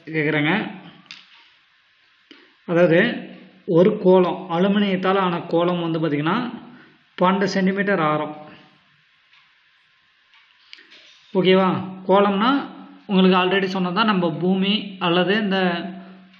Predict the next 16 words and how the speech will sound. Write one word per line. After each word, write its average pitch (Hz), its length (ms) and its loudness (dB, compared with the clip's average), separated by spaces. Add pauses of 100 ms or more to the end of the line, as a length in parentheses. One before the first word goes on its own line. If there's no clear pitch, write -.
(100)
பந்து 202 320 4
இருக்கு 208 200 2
பார்த்தீங்களா, 165 420 0
அது 156 140 -2
மாதிரி. 160 320 -2 (1000)
ஆனா 202 360 2
இது 190 160 0
உள்ளுக்குள்ள 226 360 2
வந்து 208 200 0
gap 190 300 0
இருக்காது, 185 600 -4
ஃபுல்லா 202 440 2
வந்து 196 260 2 (880)
இந்த 170 240 0 (380)
அலுமினியத்தால் 202 640 2
நிரப்பப்பட்டிருக்கும். 170 680 -4